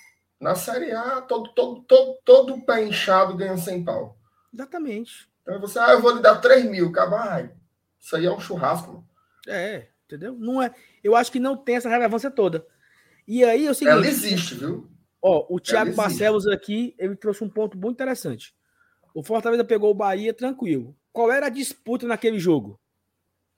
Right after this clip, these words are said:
Speaker 2: Naquele jogo teve uma final ali. Era quem vai ser o melhor nordestino na Série A.
Speaker 1: Sim.
Speaker 2: Mas é diferente de
Speaker 1: É.
Speaker 2: Fortaleza,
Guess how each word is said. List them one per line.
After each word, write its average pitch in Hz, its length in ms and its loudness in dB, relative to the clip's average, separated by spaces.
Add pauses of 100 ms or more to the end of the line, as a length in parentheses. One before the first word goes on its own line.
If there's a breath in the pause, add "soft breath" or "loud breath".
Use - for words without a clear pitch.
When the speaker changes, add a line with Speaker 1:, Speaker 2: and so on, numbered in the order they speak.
Speaker 2:
Naquele 214 400 2
jogo 202 260 2
teve 208 220 -2
uma 233 100 -2
final 285 380 -2
ali. 131 260 -4 (640)
Era 147 320 0 (460)
quem 269 320 -2
vai 277 220 -4
ser 220 340 2
o 254 80 -4
melhor 233 440 2
nordestino 254 840 -4 (260)
na 202 80 -10
Série 302 240 -8
A. 131 140 -14 (2500)
Speaker 1:
Sim. - 240 -12
Speaker 2:
Mas 156 400 -2 (160)
é 175 100 0
diferente 185 1080 0
de 190 80 -6
Speaker 1:
É. - 20 -2
Speaker 2:
Fortaleza, 180 520 0